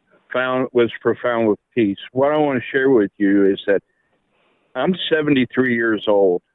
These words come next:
and for the time I left, I grew up in a Catholic family with great parents who taught us everything they were supposed to do to be a good Catholic.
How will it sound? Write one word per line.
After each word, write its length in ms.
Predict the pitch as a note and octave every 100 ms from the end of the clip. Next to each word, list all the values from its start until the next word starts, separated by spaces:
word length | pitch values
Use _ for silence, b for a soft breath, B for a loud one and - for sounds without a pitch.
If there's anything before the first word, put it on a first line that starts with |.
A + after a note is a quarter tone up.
| _ _ _ _ _
and 140 | A#2 A#2
for 120 | B2+
the 220 | A2+ B2 -
time 280 | F3 F3 F#3
I 140 | D#3+ D3+
left, 320 | C#3 C3+ B2+ _ _ _ -
I 120 | D3+
grew 240 | F3 G3+
up 120 | F#3 D3
in 100 | B2+
a 120 | G#2+ _ _ _ -
Catholic 420 | D3+ C#3+ E3+ C#3+ -
family 400 | C#3 C3+ C3+ C3
with 220 | A2 G#2+ _ _ _ _ _
great 340 | - D3+ F3+ -
parents 440 | D3 C3+ C3 B2+ - - _ _ _
who 100 | A#2 - -
taught 220 | D3+ C#3+
us 120 | A#2+ - _ _ _ -
everything 480 | E3+ F#3 F#3+ G3 F#3
they 100 | F#3
were 140 | F3
supposed 320 | D3+ D#3 C#3 -
to 100 | B2+
do 320 | B2 G#2 G2 _
to 100 | A#2
be 160 | A2 A#2+
a 60 |
good 200 | A2+ A#2+ -
Catholic. 400 | A2 G2+ - D2